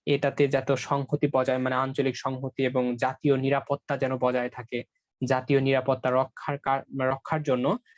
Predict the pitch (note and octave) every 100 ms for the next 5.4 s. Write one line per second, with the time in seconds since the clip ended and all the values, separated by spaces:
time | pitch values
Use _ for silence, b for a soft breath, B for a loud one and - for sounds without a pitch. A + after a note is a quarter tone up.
0 | b - B2+ C3 C3 C3 C3+ C3+ D#3 -
1 | C#3 C3 B2 B2 B2+ A#2 A#2+ B2+ B2+ C3+
2 | A#3 D#3 C3 B2 A2+ A#2 A#2 B2 A2+ -
3 | _ _ _ B2 A#2+ A#2+ C3+ C#3+ D3 C3+
4 | C3+ C#3 C3 B2+ B2+ B2+ A#2+ A#2+ B2+ B2
5 | A#2 A#2 A#2+ -